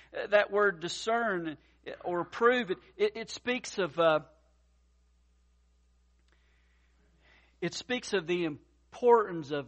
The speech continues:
of discovering God's will and God's plan. It's, it's a term that means to sift or to test a certain thing and to recognize its worth. It, it's a term that was used when one in that day was studying to be a medical doctor, and he,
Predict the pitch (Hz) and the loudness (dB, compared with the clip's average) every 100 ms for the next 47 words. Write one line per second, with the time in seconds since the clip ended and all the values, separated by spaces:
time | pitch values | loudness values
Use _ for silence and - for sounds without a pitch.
0 | - 147 143 131 - _ 143 143 - - | -8 -6 -4 -6 -14 _ -12 -12 -10 -8
1 | 220 214 165 139 131 127 - _ _ _ | -6 -2 0 0 -2 -8 -16 _ _ _
2 | _ _ _ 143 165 151 143 170 - 156 | _ _ _ 4 8 8 4 -2 -6 -2
3 | 165 147 143 123 - - - 151 147 147 | 2 2 0 -4 -14 -14 -4 -4 -2 2
4 | 170 165 151 143 - - _ _ - 180 | 4 6 4 0 -8 -18 _ _ -6 0
5 | 165 160 151 180 202 - 185 180 - 165 | 2 2 0 2 2 2 -2 -2 -2 -6
6 | - 240 196 202 214 185 - 147 - 254 | -2 0 0 -2 -2 -4 -8 -8 -6 0
7 | 240 185 - 160 156 - 247 226 - 170 | 4 4 2 -4 -4 6 8 10 6 -6
8 | - 226 202 - 226 214 160 - - - | -2 -2 -2 -2 0 0 -4 -8 -8 -2
9 | 190 226 226 196 214 214 160 165 - 196 | 4 4 4 4 6 6 4 -4 -4 4
10 | 233 214 170 - 190 - - - 220 208 | 4 4 2 -2 -6 -8 0 6 6 4
11 | 196 - 254 233 220 - 170 233 226 185 | -2 0 2 4 4 4 -2 -6 -6 -6
12 | 170 - - _ 220 233 220 208 202 208 | -8 -10 -20 _ 2 4 4 8 8 10
13 | 208 208 180 165 - - - 220 214 202 | 8 8 0 -4 -8 -4 2 2 2 -2
14 | - 185 196 180 196 220 214 175 156 170 | -6 -2 0 2 2 2 0 -2 4 6
15 | 170 - 156 165 | 4 0 -4 -4